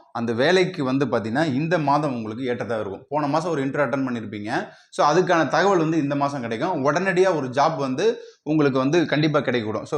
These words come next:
அது நீங்க சாதாரண ஐ டி ப்ரொஃபைல்ல இருக்கீங்க, ஒரு அரசாங்க துறையில இருக்கீங்க, ட்ரை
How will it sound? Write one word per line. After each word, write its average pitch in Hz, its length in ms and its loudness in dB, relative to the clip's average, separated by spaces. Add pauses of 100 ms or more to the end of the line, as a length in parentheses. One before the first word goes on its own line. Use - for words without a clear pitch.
அது 117 200 0
நீங்க 127 240 -2
சாதாரண 151 520 2 (400)
ஐ 143 120 2
டி 151 140 2
ப்ரொஃபைல்ல 139 400 0
இருக்கீங்க, 131 300 -2 (120)
ஒரு 131 140 2
அரசாங்க 135 360 -2
துறையில 123 300 -2
இருக்கீங்க, 123 360 -4
ட்ரை 123 200 0